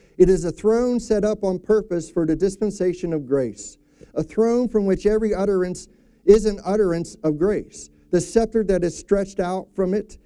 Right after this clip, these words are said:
is a silver scepter of grace. The decrees proclaimed from it are purposes of grace. The gifts that are scattered down its golden steps are gifts of grace. And he s-, that sits upon the throne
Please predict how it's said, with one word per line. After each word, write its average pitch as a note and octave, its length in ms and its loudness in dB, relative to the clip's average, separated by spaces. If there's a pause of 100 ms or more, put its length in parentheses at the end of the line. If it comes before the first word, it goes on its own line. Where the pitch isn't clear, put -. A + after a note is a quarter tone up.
is D#3 180 0
a D#3 60 -4
silver F#3+ 380 0
scepter F3+ 480 -2
of C#3+ 220 -2
grace. E3+ 480 -4 (300)
The E3+ 100 6
decrees G#3 580 0
proclaimed G3+ 540 -2
from E3 240 -2
it E3+ 160 -4
are D3+ 100 2
purposes D#3 580 -4
of A2+ 160 -4
grace. G#2+ 400 -6 (360)
The D3+ 80 4
gifts G#3 460 0
that F3 180 -2
are E3 100 0
scattered F#3+ 480 -2
down F#3 240 -2
its E3+ 160 -6
golden G3 360 2
steps - 500 -4 (200)
are D3+ 140 2
gifts F#3+ 540 -2
of B2 180 -2
grace. A#2+ 520 -4 (400)
And D3 160 2
he A3 220 2
s-, - 160 -10 (380)
that E3 180 2
sits A3+ 360 -2
upon G#3 420 -2
the G#3+ 80 2
throne D3+ 540 -2